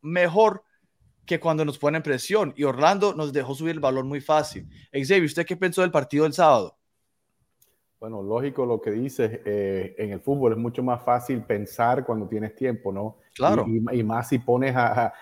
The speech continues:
Speaker 2: a Messi, a Suárez y le das espacio, le das tiempo, que fue, fue algo que ocurrió. Pero sí, eh, Miami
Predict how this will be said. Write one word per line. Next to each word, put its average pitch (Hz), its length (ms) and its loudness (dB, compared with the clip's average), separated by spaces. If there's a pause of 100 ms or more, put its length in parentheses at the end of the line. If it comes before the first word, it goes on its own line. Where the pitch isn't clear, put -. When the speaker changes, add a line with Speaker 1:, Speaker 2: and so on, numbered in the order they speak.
(140)
Speaker 2:
a 107 100 -2
Messi, 127 420 0
a 110 80 6
Suárez 127 440 2
y 131 40 2
le 117 80 4
das 110 200 2
espacio, 123 440 2
le 110 60 2
das 113 220 -2
tiempo, 127 340 -4
que 101 80 -6
fue, 110 400 -2
fue 107 220 -4
algo 110 260 -2
que 107 80 -8
ocurrió. 104 480 -4 (560)
Pero 113 340 4
sí, 156 320 0
eh, 113 580 4 (120)
Miami 131 580 -4